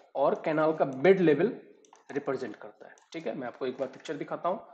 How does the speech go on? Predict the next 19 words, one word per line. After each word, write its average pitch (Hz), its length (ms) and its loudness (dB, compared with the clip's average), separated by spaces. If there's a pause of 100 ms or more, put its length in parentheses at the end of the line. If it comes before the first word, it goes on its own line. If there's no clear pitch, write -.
(2750)
ये 170 100 0
देखिए 185 560 0
ये 143 80 0
वीर 156 280 4
और 147 160 4
बैराज 135 320 4
का 202 120 -2 (280)
picture 123 320 -6
है 117 120 -6
जो 127 80 -2
हमने 131 160 -2
discuss 117 360 -8
किया, - 200 -20 (3250)
ये 135 80 -2
देखिए 123 240 -4
ये 196 160 8
है 226 140 6 (1000)
Bed 131 300 0
Bars 104 340 -2